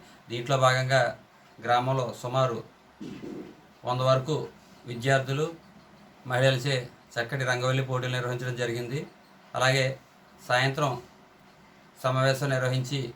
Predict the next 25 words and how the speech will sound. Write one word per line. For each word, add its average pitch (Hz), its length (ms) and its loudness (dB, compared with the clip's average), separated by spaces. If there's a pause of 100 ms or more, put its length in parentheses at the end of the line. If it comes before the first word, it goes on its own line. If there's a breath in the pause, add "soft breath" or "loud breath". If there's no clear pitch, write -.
(120)
వేడుకలను 131 440 -2
కూడా 135 200 4
ఎంతో 127 140 -2
అట్టహాసంగా 123 440 0
నిర్వహించడం 123 460 -2
జరిగింది. 120 340 -4
దీంట్లో 127 320 -2
భాగంగా 127 480 2 (460 loud breath)
వృద్ధులకు 131 580 0 (400)
దుస్తుల 131 340 -4
పంపిణీ, 127 400 0 (140)
అలాగే 123 500 0
రంగవల్లి 131 400 2
పోటీలో 131 240 0
గెలుపొందిన 127 460 -2
విజేతలకు 127 760 -2 (1300)
బహుమతి 127 320 0
ప్రదానోత్సవం 131 440 0
కూడా 123 140 -2
చేయడం 117 320 -2
జరిగింది. 120 300 -4
దీని 127 340 -2
సందర్భంగా 131 600 0 (420)
ప్రత్యేకమైనటువంటి 135 760 -2
సాంస్కృతిక 127 560 -4